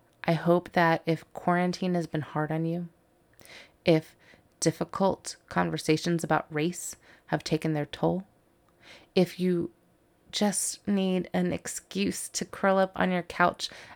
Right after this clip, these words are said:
and take a break from your local news, then I hope that listening to this podcast episode will help lift some, some of that burden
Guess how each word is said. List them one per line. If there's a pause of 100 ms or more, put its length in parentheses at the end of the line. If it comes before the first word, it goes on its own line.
and (220)
take (200)
a
break
from
your
local
news, (300)
then
I
hope
that
listening
to
this
podcast
episode
will
help
lift
some,
some
of
that
burden